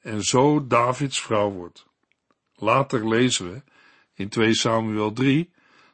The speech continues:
dat Abigail David een zoon schenkt met de naam Kiliab. Één Samuel vijfentwintig, vers drieënveertig en vierenveertig.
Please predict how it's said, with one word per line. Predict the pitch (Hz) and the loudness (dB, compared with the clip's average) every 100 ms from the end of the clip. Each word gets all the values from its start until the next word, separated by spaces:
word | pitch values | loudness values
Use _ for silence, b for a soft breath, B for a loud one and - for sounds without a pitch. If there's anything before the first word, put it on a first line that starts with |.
| b | b
dat | 113 110 | -4 -2
Abigail | 123 113 160 156 160 151 143 | -2 2 2 4 4 4 4
David | 131 139 165 165 156 | 4 4 2 -2 -2
een | 135 | -2
zoon | 117 147 160 | 2 2 2
schenkt | 147 - 104 147 - _ b b b b | -2 -6 -6 -8 -10 _ b b b b
met | 117 127 - | -2 -2 -4
de | 160 131 | -4 -2
naam | 127 123 127 131 | 2 2 2 -2
Kiliab. | - 175 143 110 95 - - _ _ _ _ _ _ _ _ _ _ _ | -2 2 4 2 -2 -8 -18 _ _ _ _ _ _ _ _ _ _ _
Één | - 127 151 | -2 0 0
Samuel | - 147 143 127 120 | 4 4 4 4 2
vijfentwintig, | 110 151 147 131 117 104 139 123 101 - | 2 2 4 2 -2 -4 -2 -2 -4 -8
vers | - 117 107 | -4 -4 -4
drieënveertig | 107 139 143 123 - 123 120 127 | -2 0 0 0 0 0 0 -6
en | 127 120 | -6 -6
vierenveertig. | - 107 98 90 82 85 82 80 | -6 -4 -4 -4 -10 -10 -12 -20